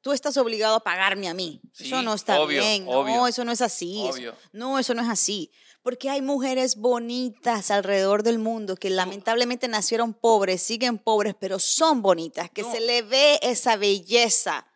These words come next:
Speaker 2: Tú me dices que una persona fea venga a tu vida y
Speaker 1: Y
Speaker 2: te diga, "Oye,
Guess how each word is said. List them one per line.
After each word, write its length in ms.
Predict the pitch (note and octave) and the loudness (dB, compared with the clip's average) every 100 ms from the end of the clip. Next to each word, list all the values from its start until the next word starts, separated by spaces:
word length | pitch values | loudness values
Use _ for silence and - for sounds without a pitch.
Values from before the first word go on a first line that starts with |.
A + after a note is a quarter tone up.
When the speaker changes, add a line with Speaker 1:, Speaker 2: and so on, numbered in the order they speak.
| - | -14
Speaker 2:
Tú 120 | G3+ | -8
me 180 | A#3 A#3 | -2 0
dices 720 | A3 G#3+ - D3+ B2+ - - | 0 0 0 0 -2 -6 -14
que 220 | - D#3 | -6 -6
una 380 | C#3+ D#3 F#3 G#3 | -6 -6 -4 -4
persona 720 | F#3 D3+ - E3 D#3 B2+ A#2+ - _ | -4 -8 -6 -4 -4 -6 -10 -14 _
fea 560 | - E3 D#3 A2+ G#2 _ _ _ _ _ | -4 0 2 0 -4 _ _ _ _ _
venga 360 | C3+ D#3+ F3+ F#3+ | -8 -8 -6 -8
a 20 | |
tu 140 | - E3+ | -6 -6
vida 600 | E3 E3+ D#3+ B2 A2+ - | 0 2 2 0 -6 -10
y 100 | - | -14
Speaker 1:
Y 60 | C3 | -14
Speaker 2:
te 140 | C3+ | -14
diga, 500 | C3+ D3+ D#3 C#3+ C3+ | -12 -8 -6 -4 -4
"Oye, 680 | C3+ E3 F3 F3 E3+ D#3+ _ | -6 -8 -6 -4 -4 -8 _